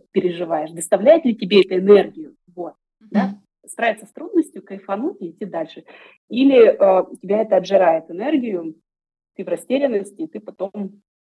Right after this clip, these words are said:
Speaker 1: ну, в общем, тяжело тебе искать почву под ногами. Вот это, мне кажется, очень критичная история, а все остальное, э,
Speaker 2: Наживное.
Speaker 1: знаниями, навыками. Да, да, да, да, это остальное совсем можно справиться.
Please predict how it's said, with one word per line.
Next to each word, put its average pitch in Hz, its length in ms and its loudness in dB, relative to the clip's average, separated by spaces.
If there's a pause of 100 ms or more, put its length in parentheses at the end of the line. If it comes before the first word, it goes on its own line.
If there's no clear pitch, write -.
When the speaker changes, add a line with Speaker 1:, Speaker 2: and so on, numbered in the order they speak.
(200)
Speaker 1:
ну, 214 100 -8
в 180 60 -10
общем, 180 240 -16
тяжело 185 360 -8
тебе 185 480 -8 (680)
искать - 320 -10
почву - 280 -16
под - 160 -20
ногами. - 280 -20
Вот 208 120 -18
это, 311 120 4
мне 302 100 6
кажется, - 260 -8
очень - 200 -20
критичная - 500 -16
история, 349 280 -2
а 226 40 2
все - 140 -6
остальное, 226 500 -10 (840)
э, 185 480 -14
Speaker 2:
Наживное. 208 460 2
Speaker 1:
знаниями, 185 360 -2
навыками. 180 580 -6 (400)
Да, 220 340 6
да, 196 160 2
да, 180 100 -12
да, 170 120 -8
это 214 200 -10
остальное 208 360 -10
совсем 190 360 -14
можно 180 180 -16
справиться. - 340 -20